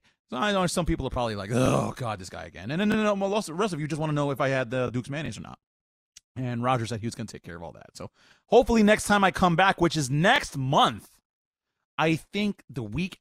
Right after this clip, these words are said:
after Thanksgiving, so, like, that Tuesday or Wednesday, I'll be back with everybody there, so you can plan accordingly, A K A do not go anywhere. No vacation, no nothing. I'm here for you, so you gotta be here for me. Uh, but it's some news that come out of the N F L world, Diesel,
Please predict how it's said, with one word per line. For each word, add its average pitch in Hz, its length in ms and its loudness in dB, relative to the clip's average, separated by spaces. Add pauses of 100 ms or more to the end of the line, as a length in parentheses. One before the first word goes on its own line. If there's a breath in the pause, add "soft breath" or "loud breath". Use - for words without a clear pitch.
after 151 460 0
Thanksgiving, 233 760 -6
so, - 160 -6
like, 113 280 -6
that 143 240 -6
Tuesday 185 400 -6
or 175 100 -4
Wednesday, 175 560 -6
I'll 165 140 -2
be 139 280 -8 (440 soft breath)
back 143 320 0
with 175 160 -4
everybody 156 480 -4
there, 170 180 -2
so - 160 -8
you 110 60 -6
can 113 120 -8
plan 135 320 -4
accordingly, 165 680 -6
A 131 100 -2
K 131 300 -6
A 127 220 -6
do 110 340 -8
not 123 200 -4
go 113 200 -8
anywhere. 147 420 -8 (480)
No 127 160 -2
vacation, 143 540 -4
no 143 80 -4
nothing. 139 320 -8
I'm 139 100 -8
here 143 140 -6
for - 120 -10
you, 135 260 -8
so - 180 -12
you 104 120 -10
gotta 123 160 -10
be 147 100 -4
here 143 120 -8
for - 140 -12
me. 98 160 -10 (480 soft breath)
Uh, 127 320 2
but 170 200 2 (440)
it's - 160 -8
some 320 200 4
news 254 220 6
that 214 80 -4
come 233 160 2
out 226 120 8
of 190 100 -2
the 196 100 0
N 214 140 4
F 196 180 2
L 220 180 4
world, 208 240 2
Diesel, 202 460 0